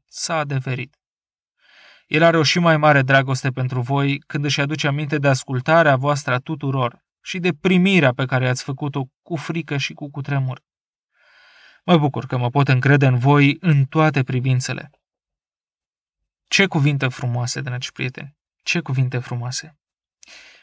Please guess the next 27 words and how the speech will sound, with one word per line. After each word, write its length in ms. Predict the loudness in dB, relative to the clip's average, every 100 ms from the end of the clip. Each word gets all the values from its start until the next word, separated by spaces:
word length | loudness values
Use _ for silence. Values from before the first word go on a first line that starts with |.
| _
Pavel 300 | -2 2 4
și-a 180 | 4 4
deschis 380 | 4 2 2
inima 340 | 2 2 2 2
aici 260 | 0 0
și 200 | -4 -6
ne-a 120 | -2 0
arătat 420 | 0 2 0 0
sentimentele 720 | -2 -2 -2 0 0 0 0
sale 260 | 0 -2
cele 320 | -2 -2 -4 -2
mai 180 | -4
profunde. 580 | -6 -8 -8 -8 -8 -10 _ _ _ _ _ _ _ -20 -20 -20 -20 -6
El 120 | -2
se 160 | 0 2
plin 180 | 4
de 120 | 4 2
bucurie, 640 | 0 -2 0 4 4 2
căci 460 | 0 -2 -2 -2 -4
a 100 | -4
găsit 520 | -2 -2 -2 -4 -8 -16 -14 -16
că 140 | -6 0
a 120 | 2
avut 280 | 2 -2 -4 0
parte 420 | 2 4 2 -2
de 100 | -4
mângâiere. 720 | -4 -4 -2 -2 -4 -10